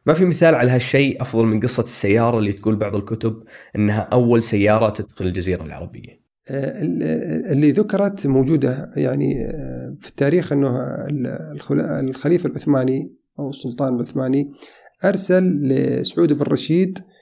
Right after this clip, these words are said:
Speaker 2: في سنة، آه، ألف ثلاثمية تقريبًا واثنين وثلاثين سيارة تصنيع ألماني من نوع مرسيدس بنز، وتعطلت في نفود، آه، الشمال، في صحراء النفود،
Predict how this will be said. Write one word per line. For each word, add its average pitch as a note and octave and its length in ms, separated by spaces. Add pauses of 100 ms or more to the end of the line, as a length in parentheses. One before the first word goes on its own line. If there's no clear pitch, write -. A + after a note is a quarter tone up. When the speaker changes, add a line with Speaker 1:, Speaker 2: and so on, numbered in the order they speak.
(180)
Speaker 2:
في C3+ 120
سنة، C#3+ 320 (100)
آه، C3+ 500
ألف C3+ 100
ثلاثمية C3+ 380
تقريبًا B2+ 320
واثنين B2+ 340
وثلاثين C#3+ 560 (600)
سيارة F3+ 800 (680)
تصنيع D#3 360
ألماني C#3 360
من C#3+ 400
نوع C3 200
مرسيدس B2+ 520
بنز، A#2+ 380 (500)
وتعطلت F#3 2500
في E3+ 160
نفود، D3+ 380
آه، B2+ 340
الشمال، C#3 520 (220)
في - 100
صحراء C#3+ 320
النفود، C#3+ 400